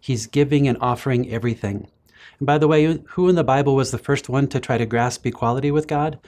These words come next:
We think of Adam and Eve grasping that apple at our original sin. Jesus' attitude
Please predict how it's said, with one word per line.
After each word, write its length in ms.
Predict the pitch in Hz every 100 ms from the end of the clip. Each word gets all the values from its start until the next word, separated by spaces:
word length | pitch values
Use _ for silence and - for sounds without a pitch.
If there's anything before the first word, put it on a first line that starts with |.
| - - _
We 80 | 131
think 220 | 120 131
of 100 | 131
Adam 300 | 110 120 123
and 100 | 123
Eve 220 | 127 127 -
grasping 420 | 113 120 - 123
that 160 | 113
apple 420 | 110 120 120 113 120
at 80 | 113
our 140 | 113
original 340 | 113 117 110 107
sin. 480 | - 143 107 101 - - - - - -
Jesus' 420 | 131 147 147 143
attitude 720 | - 131 147 147 120 120 123